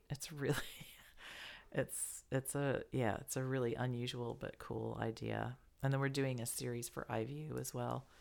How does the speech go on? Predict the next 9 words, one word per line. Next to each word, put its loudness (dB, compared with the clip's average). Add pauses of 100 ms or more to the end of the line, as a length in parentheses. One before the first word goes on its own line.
(380)
which 2
has 0
no 0
budget, 2
which -4
is -6
why -2 (1200)
everybody's -2 (180)
squashed. 8